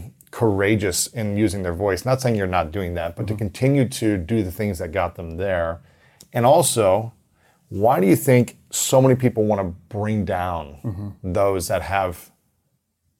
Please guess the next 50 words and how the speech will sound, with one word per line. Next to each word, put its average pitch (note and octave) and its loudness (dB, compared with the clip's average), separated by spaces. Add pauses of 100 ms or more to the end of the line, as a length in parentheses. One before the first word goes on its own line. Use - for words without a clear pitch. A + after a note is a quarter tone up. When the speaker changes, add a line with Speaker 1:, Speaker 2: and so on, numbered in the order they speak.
(140)
Speaker 1:
created A2+ 2
something G#2 -4
that F#2 -2
they A2+ 4
Speaker 2:
Mm-hmm. A#2+ 6
Speaker 1:
aspire G2 2
to F2+ -2
create F2 -6
themselves? D#2+ -10
Speaker 2:
Mm-hmm. G#2 -4
Speaker 1:
Why G#2+ 4
is B2 2
there A2 4
this G2+ -2
culture A#2 0
in E2+ -4
the F2 -4
past F#2 -4 (680)
five, F#2+ 2
ten F#2+ -6
years G2 -2
of E2+ -8
just F#2 -8
like, F2+ 0
let's G#2+ 0
pick - -6
apart G#2+ 2 (100)
anyone A#2+ 4
who's G#2+ 2
Speaker 2:
Mm-hmm. F#2+ -6
Speaker 1:
doing F2+ -4
anything F2 -10 (240)
Speaker 2:
Yeah. B2 4
Speaker 1:
of D#2+ 2
value? E2 -2
Speaker 2:
I'll C#3 4
start F3+ 6
with B2 4
that A2+ 6
part A#2+ 2
of - 0
the A2+ 0
question, A2+ 2
'cause A2 4
Speaker 1:
Okay. A2+ 4
Speaker 2:
that, F2+ 2
that's C3 4
easier. B2 4
So C3 6
in, C3 4